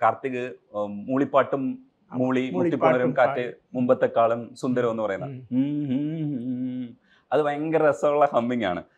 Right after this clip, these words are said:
Speaker 1: സ-, എനിക്ക് തോന്നുന്നു ആ, ആ മൂളൽ കേൾക്കാൻ വേണ്ടിയിട്ടാണ് ഞങ്ങൾ ആ പാട്ട് കേൾക്കുന്നത്.
Speaker 2: <laughs>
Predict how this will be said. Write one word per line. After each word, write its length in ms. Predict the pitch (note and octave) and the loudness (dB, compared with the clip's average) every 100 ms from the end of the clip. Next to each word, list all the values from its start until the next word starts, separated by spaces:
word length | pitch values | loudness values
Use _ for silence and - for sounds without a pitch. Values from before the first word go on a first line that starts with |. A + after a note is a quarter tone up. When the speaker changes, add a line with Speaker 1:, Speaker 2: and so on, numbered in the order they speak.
| _ | _
Speaker 1:
സ-, 220 | D3+ - A2 | -2 -2 -2
എനിക്ക് 300 | C3+ D#3+ G#3 | -2 0 0
തോന്നുന്നു 340 | G3 F3+ E3+ | 0 0 0
ആ, 220 | D#3 - - | 0 -4 0
ആ 220 | B2+ E3 | 2 2
മൂളൽ 360 | D#3 D3 F3 G3+ | -2 2 6 6
കേൾക്കാൻ 320 | F3 E3 E3 | 2 2 2
വേണ്ടിയിട്ടാണ് 440 | D#3 D3 C#3 C#3 | 0 -2 -2 -2
ഞങ്ങൾ 200 | B2+ A#2+ | -2 2
ആ 60 | A#2+ | 4
പാട്ട് 280 | A#2+ G#2+ A2+ | 6 2 2
കേൾക്കുന്നത്. 680 | G2 F#2 G#2 - - G#3 - | -4 -4 0 0 2 0 0
Speaker 2:
<laughs> 680 | A3+ G3 A#3 F#3+ G#4+ - | -4 -10 -10 -12 -14 -20